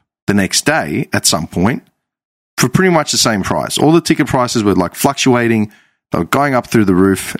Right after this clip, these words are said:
Again, four, four eighty, five seventy, six seventy, nine ninety, like, stupid flights. And I'm like,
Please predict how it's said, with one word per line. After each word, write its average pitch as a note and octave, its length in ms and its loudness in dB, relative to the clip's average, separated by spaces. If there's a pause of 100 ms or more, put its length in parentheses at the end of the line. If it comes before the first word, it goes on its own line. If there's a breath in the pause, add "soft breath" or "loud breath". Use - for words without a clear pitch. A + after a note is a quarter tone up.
(140)
Again, G2 320 -2
four, C#3 460 2
four C3+ 440 0
eighty, F#2 300 -2
five A#2 340 -2
seventy, E2 460 -2
six - 320 2
seventy, E2+ 400 -2
nine G#2 320 0
ninety, G2+ 320 0
like, - 260 -4
stupid G#2+ 800 0
flights. C2+ 400 -2
And - 80 0
I'm A2 80 4
like, G#2+ 300 -4